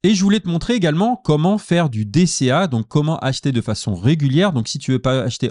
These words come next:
en une seule fois, eh ben, tu peux très bien mettre en place la stratégie D C A. Et pour ce faire, eh ben, tu vas sur la page d'accueil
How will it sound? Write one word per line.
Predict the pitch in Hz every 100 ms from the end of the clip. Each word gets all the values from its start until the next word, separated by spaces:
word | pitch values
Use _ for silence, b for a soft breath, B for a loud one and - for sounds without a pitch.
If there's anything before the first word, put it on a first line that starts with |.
| -
en | 104 -
une | 175 196
seule | 139
fois, | 123 - 180 b -
eh | 135
ben, | 147
tu | 139 -
peux | 139
très | - 151
bien | 147
mettre | 147 147 -
en | 139
place | 147 139
la | 117
stratégie | - 120 113 90 92
D | 110 175
C | -
A. | 196 -
Et |
pour | 165 156
ce | -
faire, | 151 208 165
eh | 127
ben, | 135 190
tu | -
vas | 156
sur | - 120
la | 110
page | - 190 151
d'accueil | 123 - 202